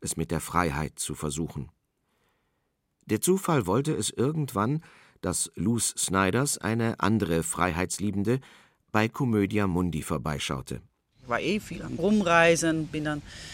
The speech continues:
Speaker 2: hier auch mal so, so in Premiere gekommen, ha-, aber hatte auch nicht gleich so von, „Oh wow, das muss ich machen.“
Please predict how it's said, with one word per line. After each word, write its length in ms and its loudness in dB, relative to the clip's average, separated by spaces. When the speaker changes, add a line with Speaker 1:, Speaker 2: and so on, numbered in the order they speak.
Speaker 2:
hier 280 10
auch 100 8
mal 300 6
so, 280 2
so 200 -2
in 100 -2
Premiere 580 2
gekommen, 640 0
ha-, 180 -6
aber 420 2
hatte 240 -2
auch 200 2
nicht 280 0
gleich 380 4
so 180 0
von, 160 -2
„Oh 340 -2
wow, 280 -4
das 160 -10
muss 160 -4
ich 180 -8
machen.“ 440 -2